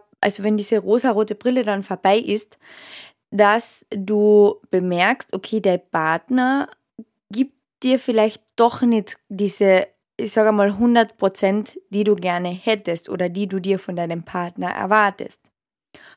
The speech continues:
Und dein Partner denkt sich aber im gleichen Atemzug auch, "Die gibt mir eigentlich gar nicht das, was ich möchte. Die gibt mir gar nicht das, was ich brauche." Und in ganz vielen Beziehungen ist es so,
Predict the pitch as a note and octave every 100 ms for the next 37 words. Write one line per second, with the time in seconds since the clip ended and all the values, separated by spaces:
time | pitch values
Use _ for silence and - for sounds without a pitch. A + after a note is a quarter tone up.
0 | _ _ _ _ - A3+ A3+ A3 A3 G#3+
1 | - _ _ _ - F#3 F#3 F#3+ A#3 D4
2 | G#3 F#3+ G#3 B3+ C4+ - G3 G3 G#3+ -
3 | G#3 G3 F#3 F3+ F3+ F3 B3 A#3+ - F3+
4 | F#3+ F#3+ - A#3 - - F3 C4 - -
5 | _ _ _ _ _ _ _ _ G3+ F3
6 | F#3+ - - A3+ A3 - G#3 G#3 G#3 -
7 | F#3 F#3 G#3+ - - G3+ G3+ G3+ G3 G3
8 | F#3+ G3 - D#3 - _ - F#3 G3 A3
9 | A3 G3 F#3+ F#3+ - - F#3 F#3 G3+ G3
10 | G3 D3+ D3 - _ _ _ _ _ _
11 | _ _ _ _ - - - - - -
12 | - A3+ A3 A3 A3 - - G#3+ G3+ G3
13 | A3 - C4+ B3+ G#3 G3+ - G#3+ G3 G3+
14 | G3+ G3 F#3+ F#3 - G#3 A3 B3+ C#4+